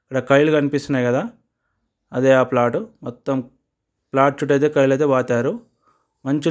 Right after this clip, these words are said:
లొకేషన్లో ఉంది ప్లాట్ అయితే. వరంగల్ హైవేకి just కూ-, టూ కిలోమీటర్స్ ఉంటుంది.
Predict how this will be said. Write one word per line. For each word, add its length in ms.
లొకేషన్లో 520
ఉంది 200
ప్లాట్ 280
అయితే. 180
వరంగల్ 380
హైవేకి 400
just 220
కూ-, 160
టూ 180
కిలోమీటర్స్ 340
ఉంటుంది. 320